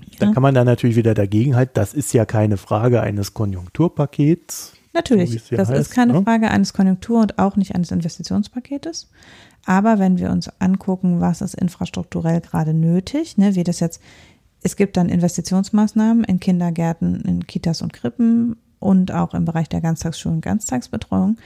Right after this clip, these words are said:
Speaker 2: Aber da geht's dann um Gebäude und um E-Learning-Möglichkeiten, was ja gut ist, dass das gefördert wird. Aber da geht es nicht um einen anderen Personalschlüssel, um eine bessere Bezahlung oder solche Sachen.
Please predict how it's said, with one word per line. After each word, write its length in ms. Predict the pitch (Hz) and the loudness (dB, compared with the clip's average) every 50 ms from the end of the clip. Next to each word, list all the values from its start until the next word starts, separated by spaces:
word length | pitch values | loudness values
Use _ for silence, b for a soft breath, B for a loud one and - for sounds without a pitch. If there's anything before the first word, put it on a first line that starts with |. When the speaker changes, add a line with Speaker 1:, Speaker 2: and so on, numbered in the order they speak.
| B B B B B B B | B B B B B B B
Speaker 2:
Aber 240 | B 180 180 175 170 | B 2 2 2 4
da 120 | 170 165 | 2 0
geht's 240 | - 170 160 - - | -2 -4 -6 -6 -4
dann 160 | - 165 151 | -4 -2 -2
um 100 | 147 160 | -2 -4
Gebäude 760 | 156 156 147 151 160 170 180 190 196 196 214 220 233 247 285 - - b b b b b b b | -4 -4 -2 0 0 2 2 2 2 2 4 4 4 4 2 0 -4 b b b b b b b
und 220 | b - 185 175 170 | b 0 0 0 0
um 100 | 165 160 | -2 -2
E-Learning-Möglichkeiten, 1300 | - 190 196 190 190 196 202 208 220 220 214 214 214 208 - 220 - - - 220 226 233 240 233 208 | 2 2 4 4 4 4 4 4 6 6 4 4 2 0 -6 -14 -12 -6 -2 -2 0 0 0 0 0
was 160 | 175 165 - | 0 -2 -4
ja 80 | - 165 | -4 -8
gut 300 | 156 - 185 220 233 226 | -4 -2 -2 -2 0 -2
ist, 180 | 226 247 - | -4 -4 -2
dass 140 | - 185 - | -4 -6 -6
das 140 | - 185 - | -6 -12 -12
gefördert 440 | - 160 - 190 190 196 214 220 - | -14 -12 -6 -4 -4 -2 -2 -2 -2
wird. 220 | 226 233 240 - _ b b b b b b b b | -2 -4 -4 -6 _ b b b b b b b b
Aber 300 | - 170 165 - - - _ - | -2 0 0 0 -2 -4 _ -6
da 140 | - 175 | -4 -4
geht 180 | 165 - 165 - | -2 -2 -4 -6
es 140 | 170 - - | -4 -2 2
nicht 340 | 196 220 247 - - - - | 2 2 2 2 -2 -4 -2
um 380 | 214 214 208 208 214 214 208 - - | 2 2 4 4 2 2 0 -2 -4
einen 80 | 180 | -4
anderen 260 | - 175 175 175 175 - | -2 0 0 0 0 0
Personalschlüssel, 1000 | - 175 165 165 170 170 180 196 - - - 196 190 - - 190 196 196 196 196 b b b b b b b | 0 -2 0 0 0 2 2 0 0 -2 -4 -4 -4 -2 0 0 2 2 0 -2 b b b b b b b
um 180 | b - 180 | b 0 2
eine 120 | 175 170 165 | 2 2 2
bessere 340 | 165 170 165 - 185 170 160 | 2 0 0 0 -2 -4 -4
Bezahlung 480 | 160 160 - - 185 185 185 185 185 | -4 -4 -2 -2 0 0 2 0 0
oder 200 | - 170 175 175 | -2 -2 0 0
solche 260 | 175 208 226 208 190 | 2 2 2 2 2
Sachen. 340 | 160 165 165 160 - 196 208 | 0 0 -2 0 0 -2 -2